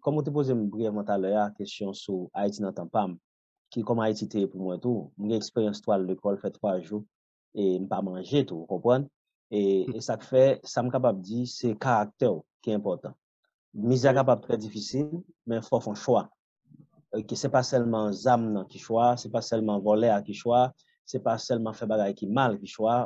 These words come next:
Speaker 1: ou kapab fè lòt chemen tou. M panse ke Ayiti li kapab gen yon f-, yon chwa ki pozitif, e mwen menm se egzakteman kwa je jenès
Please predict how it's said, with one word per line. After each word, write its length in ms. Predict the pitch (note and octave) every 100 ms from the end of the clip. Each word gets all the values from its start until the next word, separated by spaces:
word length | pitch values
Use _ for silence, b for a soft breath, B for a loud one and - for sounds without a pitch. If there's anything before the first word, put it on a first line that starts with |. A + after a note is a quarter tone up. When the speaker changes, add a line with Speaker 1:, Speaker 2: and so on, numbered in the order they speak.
| -
Speaker 1:
ou 80 | A#2+
kapab 300 | A#2 A2 -
fè 80 | G#2+
lòt 240 | G#2+ G#2+
chemen 480 | - - A2+ A#2+ G#2+
tou. 160 | F#2 D#2+ _ -
M 60 | G#2
panse 220 | A#2 A#2+ -
ke 180 | A2+ G2+ B B B A2
Ayiti 540 | A2 G#2+ - B2+ B2+
li 180 | - -
kapab 380 | A#2+ A2+ G#2 - _ _
gen 160 | A2+ G#2+
yon 140 | A2
f-, 180 | - -
yon 140 | B2 -
chwa 160 | G#2+ -
ki 100 | - -
pozitif, 840 | C#3 C3 - - G#2 - B2+ C#3+ - _ _ _
e 280 | A#2+ A2+ A2 A2+
mwen 200 | A2+ G#2+
menm 100 | G#2
se 80 |
egzakteman 500 | - - A2+ A2+ G#2
kwa 160 | G#2 G#2+ G2
je 80 | F#2+
jenès 320 | F#2+ F#2